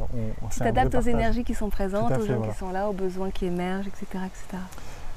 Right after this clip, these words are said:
Speaker 1: Et ça se fait dans, dans cette magnifique région du, du Bugarache, qui est aussi un, un puissant vortex.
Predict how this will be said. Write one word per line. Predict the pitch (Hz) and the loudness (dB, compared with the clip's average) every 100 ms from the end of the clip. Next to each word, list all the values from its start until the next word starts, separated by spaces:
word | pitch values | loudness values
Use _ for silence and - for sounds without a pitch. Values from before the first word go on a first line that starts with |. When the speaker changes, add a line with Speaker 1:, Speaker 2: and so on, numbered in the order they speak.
| - | -2
Speaker 1:
Et | 123 | 0
ça | - 165 | 0 0
se | - | 2
fait | 180 | 4
dans, | 139 120 117 139 | 4 2 -4 -6
dans | 127 | -4
cette | 131 - | -4 -2
magnifique | 147 147 - - | 0 -2 -4 -4
région | 143 135 143 135 | -2 0 0 0
du, | 113 | -2
du | 110 117 | -2 -2
Bugarache, | 123 120 120 151 208 - | 0 0 0 0 -2 -4
qui | - | -2
est | |
aussi | 113 - 139 | -2 0 0
un, | 113 | 0
un | 98 90 - - 101 | -2 -4 -6 -6 -4
puissant | - 135 - 123 | -2 -2 0 0
vortex. | 110 - 208 - - | 0 -2 -2 -2 -6